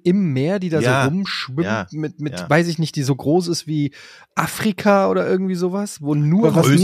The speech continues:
Speaker 3: mir, was mir bitte mal jemand erklären muss, ist, wie, warum schafft es mein Müll dahin?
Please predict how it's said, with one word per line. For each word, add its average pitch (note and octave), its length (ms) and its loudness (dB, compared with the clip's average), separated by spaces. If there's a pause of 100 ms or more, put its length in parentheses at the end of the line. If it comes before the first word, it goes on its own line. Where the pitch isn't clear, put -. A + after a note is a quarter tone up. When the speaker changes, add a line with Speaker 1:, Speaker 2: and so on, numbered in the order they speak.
Speaker 3:
mir, A3+ 60 0 (380)
was E3+ 180 -2
mir F#3+ 220 6
bitte F#3+ 220 0
mal E3+ 100 4
jemand E3 240 4
erklären D3+ 420 -2
muss, E3+ 160 0
ist, E3 240 -6 (120)
wie, D#3 340 -2 (300)
warum F3 800 0 (840)
schafft - 280 -4
es E3 140 -4
mein D#3+ 280 2
Müll E3+ 200 2
dahin? G#2+ 420 0